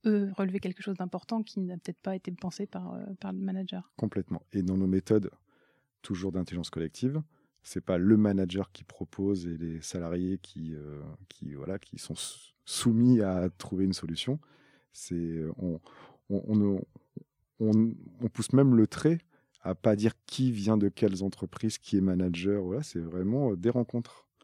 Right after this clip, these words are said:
Speaker 1: Mm, mm.
Speaker 2: euh, entre salariés. Euh, et, euh, on ne sait pas qui est le manager de qui. Et c'est,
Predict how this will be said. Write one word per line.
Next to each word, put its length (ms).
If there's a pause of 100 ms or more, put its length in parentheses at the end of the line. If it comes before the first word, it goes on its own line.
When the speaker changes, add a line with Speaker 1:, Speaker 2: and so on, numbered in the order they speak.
Speaker 1:
Mm, 60
mm. 220 (200)
Speaker 2:
euh, 500
entre 240
salariés. 420 (1700)
Euh, 340
et, 300
euh, 400
on 160
ne 100
sait 160
pas 160
qui 300
est 40
le 120
manager 500
de 80
qui. 240 (960)
Et 320
c'est, 640